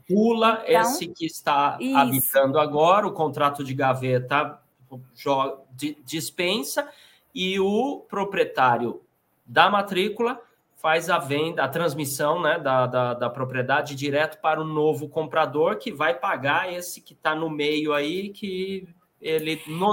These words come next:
Speaker 2: É.
Speaker 1: documento some. Mas precisa
Speaker 2: Aí
Speaker 1: de
Speaker 2: é que
Speaker 1: muita
Speaker 2: tá.
Speaker 1: boa fé aí, né? É.
Speaker 2: Então, exatamente, exatamente. Isso é,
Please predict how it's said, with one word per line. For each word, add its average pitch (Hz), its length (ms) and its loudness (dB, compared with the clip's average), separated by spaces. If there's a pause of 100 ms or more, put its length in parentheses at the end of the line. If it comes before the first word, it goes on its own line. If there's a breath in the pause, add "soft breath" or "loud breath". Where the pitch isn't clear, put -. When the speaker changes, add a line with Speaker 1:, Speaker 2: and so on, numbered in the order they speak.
Speaker 2:
É. 294 140 12
Speaker 1:
documento 180 260 2 (160)
some. 98 360 -2 (560 soft breath)
Mas 123 220 4
precisa 202 400 0
Speaker 2:
Aí 269 80 2
Speaker 1:
de 370 60 4
Speaker 2:
é 370 40 6
que 370 140 0
Speaker 1:
muita 240 180 4
Speaker 2:
tá. 214 120 8
Speaker 1:
boa 262 160 6
fé 143 340 0
aí, 113 260 0
né? 113 760 -2
É. 226 100 -4
Speaker 2:
Então, 226 540 2 (240)
exatamente, 262 1200 -6 (100)
exatamente. 208 1040 -8
Isso 214 400 -6
é, 233 280 2